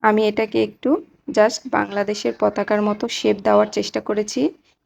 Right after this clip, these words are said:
তো কেমন হয়েছে আমার এই রেসিপিটি অবশ্যই কিন্তু কমেন্ট করতে ভুলবেন না। এখন আমি একটা বাটি দিয়ে মাঝখানটা একটু প্রেস করে দেব, যাতে মাঝখানে আমি গ্রেভিটাকে দিতে পারি।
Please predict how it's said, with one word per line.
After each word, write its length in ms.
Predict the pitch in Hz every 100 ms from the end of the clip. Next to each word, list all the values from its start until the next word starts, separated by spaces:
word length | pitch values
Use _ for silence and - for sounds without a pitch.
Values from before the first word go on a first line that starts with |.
| -
তো 60 | 214
কেমন 320 | 214 208 220
হয়েছে 300 | 226 220 214 233
আমার 200 | 220 220
এই 100 | 214
রেসিপিটি 480 | 208 208 226 226 -
অবশ্যই 480 | - 202 214 - 226
কিন্তু 280 | 226 220 233
কমেন্ট 380 | - 208 214 214
করতে 260 | 220 - 220
ভুলবেন 380 | 226 220 226
না। 140 | 233 277 - - - _ _
এখন 300 | 202 196 233
আমি 200 | 214 214 247
একটা 260 | 214 - 214
বাটি 340 | 208 202 220
দিয়ে 240 | 208 214 262 330 _ _ 208
মাঝখানটা 540 | 202 202 - 226 220
একটু 220 | 214 - 226
প্রেস 320 | - 226 220
করে 220 | - 226 226
দেব, 200 | 220 220 285 - - _ _ _ -
যাতে 260 | 214 214
মাঝখানে 540 | 247 202 196 - 226 220
আমি 160 | 214 240
গ্রেভিটাকে 600 | 220 208 208 214 220 226
দিতে 280 | 214 214 220
পারি। 280 | 226 220